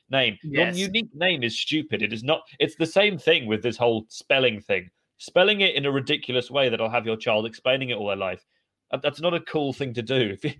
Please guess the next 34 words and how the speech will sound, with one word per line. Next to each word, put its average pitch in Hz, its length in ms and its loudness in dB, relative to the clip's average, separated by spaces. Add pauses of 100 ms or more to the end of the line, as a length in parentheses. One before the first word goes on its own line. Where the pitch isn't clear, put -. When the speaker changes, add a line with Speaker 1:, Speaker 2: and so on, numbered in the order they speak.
(200)
Speaker 1:
if - 160 -2
you're 160 160 2
gonna 202 180 2
call 185 240 4
your 156 120 6
child 143 360 4
something, - 360 -2 (480)
just, - 240 -6 (720)
just 135 240 -4
call 135 240 0
them 117 160 -2
that. 95 280 -4
It's - 200 -4
fine. 120 340 2
You 98 80 -6
don't 127 200 0
have - 300 -12
to 120 60 -8
make 107 240 -2
it 117 80 -12
different. 120 300 -8 (180)
Anyway, 156 180 4
should 160 140 -2
we 185 40 -6
talk 233 160 2
about 233 120 0
something 165 300 -4
nice? 147 420 -6 (1400)
For - 200 -6
the, 156 100 4
Speaker 2:
Sure. 220 80 4
Speaker 1:
for 160 60 4
the 127 80 4
last 113 240 2